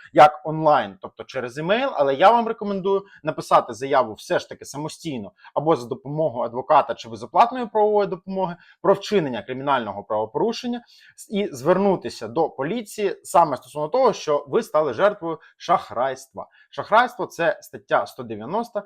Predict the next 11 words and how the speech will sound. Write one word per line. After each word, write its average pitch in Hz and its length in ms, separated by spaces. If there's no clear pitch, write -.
Кримінального 139 680
кодексу 123 520
України. 104 520
Як 220 260
правильно 180 380
написати 151 500
заяву 131 400
про 131 140
вчинення 165 360
кримінального 190 580
правопорушення? 220 760